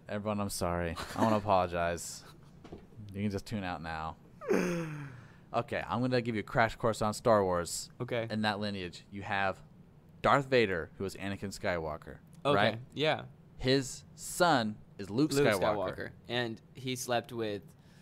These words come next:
Speaker 2: Leia.
Speaker 1: Luke slept with no one.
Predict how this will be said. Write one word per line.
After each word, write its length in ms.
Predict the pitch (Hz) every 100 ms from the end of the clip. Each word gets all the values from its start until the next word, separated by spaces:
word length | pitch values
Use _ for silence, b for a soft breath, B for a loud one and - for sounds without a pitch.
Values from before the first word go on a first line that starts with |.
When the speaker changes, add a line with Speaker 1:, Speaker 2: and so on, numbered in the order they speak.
| B B -
Speaker 2:
Leia. 320 | - 120 104 - - -
Speaker 1:
Luke 280 | 139 156 -
slept 360 | - 123 -
with 220 | 110 -
no 440 | 92 95 107 139 135
one. 360 | 107 85 78